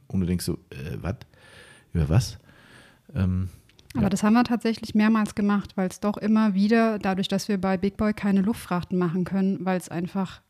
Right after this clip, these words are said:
Speaker 2: viel zu große
Speaker 1: Ja,
Speaker 2: Kisten sind
Speaker 1: genau.
Speaker 2: und die Kosten kein Stück rentabel sind, haben wir des Öfteren sogar schon eine Zugfahrt gemacht, die
Speaker 1: Mhm.
Speaker 2: immer so zwei, drei, vier Wochen schneller ist als der Seeweg.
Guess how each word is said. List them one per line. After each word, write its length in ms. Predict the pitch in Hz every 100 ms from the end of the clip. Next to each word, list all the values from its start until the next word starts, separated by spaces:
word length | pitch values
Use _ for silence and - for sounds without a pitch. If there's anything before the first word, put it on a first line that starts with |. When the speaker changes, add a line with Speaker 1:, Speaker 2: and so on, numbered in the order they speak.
| -
Speaker 2:
viel 260 | 247 - 269
zu 100 | -
große 280 | 214 220 202
Speaker 1:
Ja, 80 | 196
Speaker 2:
Kisten 280 | 208 - 202
sind 240 | 214 214
Speaker 1:
genau. 120 | 208
Speaker 2:
und 260 | 208 202 -
die 60 |
Kosten 920 | 202 - 208 - 214 208 170 240 214 - _ -
kein 180 | - 220
Stück 240 | - 220
rentabel 460 | 214 196 202 208 220
sind, 280 | 220 226 - - - - - -
haben 120 | 202
wir 100 | 196
des 140 | 196
Öfteren 400 | 175 214 269 240
sogar 300 | 226 208 214
schon 160 | 208 226
eine 120 | 214
Zugfahrt 520 | 202 240 - 175 170
gemacht, 340 | - 175 175 -
die 60 |
Speaker 1:
Mhm. 60 | 208
Speaker 2:
immer 240 | 202 214
so 280 | 202 208 208 - - - - _
zwei, 280 | - 202 202
drei, 340 | 196 202 202
vier 300 | 196 - 214
Wochen 280 | 196 202 214
schneller 440 | 190 202 208 226 202
ist 240 | 220 -
als 180 | 196 202
der 140 | 196
Seeweg. 580 | 180 190 170 165 165 -